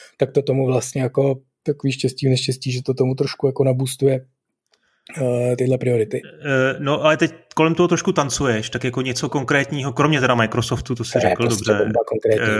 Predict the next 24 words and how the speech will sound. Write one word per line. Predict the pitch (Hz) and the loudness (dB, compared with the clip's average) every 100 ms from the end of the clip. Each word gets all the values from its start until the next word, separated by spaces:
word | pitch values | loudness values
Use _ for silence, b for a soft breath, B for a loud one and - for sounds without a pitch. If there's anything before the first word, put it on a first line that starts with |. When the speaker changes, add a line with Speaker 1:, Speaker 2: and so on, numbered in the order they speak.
| 110 | 2
Speaker 1:
Microsoft | 107 120 120 113 | 2 0 0 0
řekne, | 113 - 117 113 117 - | -2 0 0 2 0 -4
Speaker 2:
jo, | 120 160 247 220 | 0 4 4 2
jo, | 185 185 | -2 -2
ale | 143 135 | 2 4
co | |
se | 117 | 4
Speaker 1:
"Uděláme | 117 117 | 4 4
Speaker 2:
děje | 117 - | 4 2
Speaker 1:
Zero | 165 | 2
pro | 117 110 | 0 0
Xbox | 107 107 _ 113 | -4 -10 _ -4
One | 107 107 | -4 -4
a | - | -2
bude | 117 120 | 0 2
lepší | 143 - - 160 156 170 | 2 2 2 2 0 -4
Speaker 2:
Co... | |
s- | - | -4
Speaker 1:
než | 131 120 | -4 -4
P | - 123 | -4 -6
S | - | -4
V | 127 117 | -4 0
R | 117 110 | 0 0
dva." | 104 104 | -2 -6